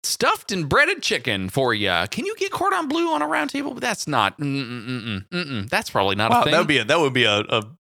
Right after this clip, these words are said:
Speaker 2: fat pizza.
Speaker 1: It would be very thick. Yeah. Mm-mm.
Speaker 2: Yeah. Well, let me tell you, let me tell you kinda what, what, what the actual food is here, Kyle.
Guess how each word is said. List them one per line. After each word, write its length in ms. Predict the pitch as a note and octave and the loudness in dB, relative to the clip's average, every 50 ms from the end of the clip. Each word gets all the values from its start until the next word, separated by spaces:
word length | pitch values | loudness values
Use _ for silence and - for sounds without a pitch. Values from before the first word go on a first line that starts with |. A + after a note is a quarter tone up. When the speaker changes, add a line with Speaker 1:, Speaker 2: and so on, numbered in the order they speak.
| _ | _
Speaker 2:
fat 420 | - - - - F#3+ D#3+ D3 - - | -18 -18 0 2 4 4 4 2 0
pizza. 400 | - D3+ C3 A2+ - - A#2 - - | -2 -2 -2 -2 -4 -8 -10 -6 -4
Speaker 1:
It 20 | |
would 140 | C#3 C3 A#2+ | -4 -4 0
be 160 | G#2+ G#2+ G2+ | 0 0 0
very 440 | F#2+ - - A2+ - A#2+ G#2+ G2 F#2 | 0 -4 -10 -2 0 0 2 2 0
thick. 380 | F2 - - G2+ F2+ - - - | -4 -4 -2 -2 -2 -2 -4 -8
Yeah. 380 | - A#2+ G#2+ G2+ F#2+ F#2 F#2 F#2+ - - | -4 0 2 2 2 0 0 -4 -6 -8
Mm-mm. 140 | B2+ B2 A2 | -8 -6 -2
Speaker 2:
Yeah. 260 | B2 A2 G2 E2+ E2 - _ _ _ _ _ _ _ _ | 0 0 0 0 -4 -10 _ _ _ _ _ _ _ _
Well, 80 | D#3 F3+ | 2 2
let 100 | A3+ C4 | 2 2
me 60 | C4+ | 0
tell 160 | - C4 B3+ | -2 -2 -2
you, 80 | B3+ A#3+ - - _ | -2 -6 -12 -12 _
let 40 | - | -4
me 80 | D4 C#4 | -2 0
tell 120 | C4+ A3+ | 0 0
you 60 | G3 | 0
kinda 180 | D#3+ F#3+ F3 D#3+ | 2 0 2 2
what, 200 | C#3 C#3 B2+ A#2 | 2 2 0 0
what, 140 | B2 A#2 G#2 - _ | -2 -4 -4 -8 _
what 160 | - A#2 G2+ | -6 -6 -4
the 140 | - G#2+ G2 - _ | -4 -6 -6 -4 _
actual 280 | B2+ C3 C3 - C3 A2 | 0 0 2 2 0 0
food 320 | - - - C#3 A2 G#2 | 0 0 0 2 2 2
is 200 | A2+ G#2+ G2+ F#2 - | 2 0 -2 -2 -2
here, 160 | - G2+ G2+ | -6 -8 -2
Kyle. 220 | - G#2+ F#2+ F2+ | 2 2 2 2